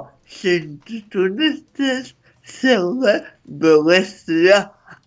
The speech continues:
hangoan nintzela. Osea,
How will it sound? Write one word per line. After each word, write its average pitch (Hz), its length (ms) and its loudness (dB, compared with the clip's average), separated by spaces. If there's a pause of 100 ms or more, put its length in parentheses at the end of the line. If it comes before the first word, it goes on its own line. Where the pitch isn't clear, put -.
(120)
hangoan 202 880 -2
nintzela. 165 1120 -8 (320)
Osea, 170 640 0